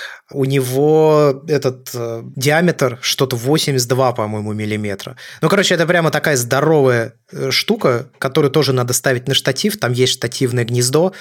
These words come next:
находится на кольце, которое крутится, его можно зажать.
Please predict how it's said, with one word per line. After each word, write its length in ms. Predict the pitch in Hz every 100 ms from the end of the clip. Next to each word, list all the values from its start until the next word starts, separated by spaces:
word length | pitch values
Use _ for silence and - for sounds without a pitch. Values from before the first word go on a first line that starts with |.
| - - -
находится 420 | 123 147 135 131
на 80 | 135
кольце, 320 | 143 131 139
которое 380 | 131 120 120 120
крутится, 500 | 135 190 196 - 127
его 300 | 113 117 131
можно 320 | 131 117 117
зажать. 480 | 110 120 143 185